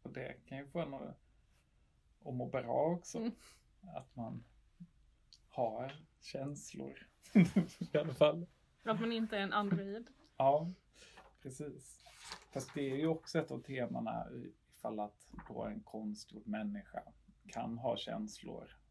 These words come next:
Speaker 1: och vad det är värt och så. Det är ju en, en väldigt intressant diskussion. Den känns ju väldigt aktuell kring frågor om artificiell intelligens och, och såna saker.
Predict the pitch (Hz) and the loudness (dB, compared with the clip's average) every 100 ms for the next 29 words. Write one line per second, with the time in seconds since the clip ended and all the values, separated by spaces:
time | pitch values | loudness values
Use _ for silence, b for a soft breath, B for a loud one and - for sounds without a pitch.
0 | - 104 - 107 113 117 117 110 117 107 | -20 -16 -10 -8 -6 -4 -4 -2 -4 -6
1 | - - - - - 269 - _ - - | -14 -14 -12 -12 -12 -12 -14 _ -20 -2
2 | 120 110 117 135 135 135 - 131 131 127 | 0 0 -2 -4 -4 -4 -4 -2 0 0
3 | 113 - - - 170 - - - - - | -2 -6 -16 -10 -10 -10 -6 -6 -8 -18
4 | - - - - - _ b b b - | -16 -12 -10 -12 -16 _ b b b -2
5 | 127 123 120 123 123 107 104 - - - | 0 2 2 2 2 0 -4 -8 -18 -12
6 | - - 135 117 143 147 139 _ - 127 | -12 -6 -4 -2 -2 -6 -10 _ -14 -8
7 | 113 107 107 b b b _ 117 107 107 | -6 -6 -8 b b b _ -2 -2 -2
8 | 107 110 98 98 95 _ - 104 - 104 | -4 -8 -8 -10 -12 _ -12 -12 -10 -14
9 | - 113 98 101 - 113 98 104 - - | -8 -8 -10 -14 -14 -12 -10 -8 -10 -12
10 | - - - - - - b b b b | -12 -10 -8 -8 -12 -20 b b b b
11 | b b - - - - - - - | b b -8 -6 -6 -8 -12 -14 -18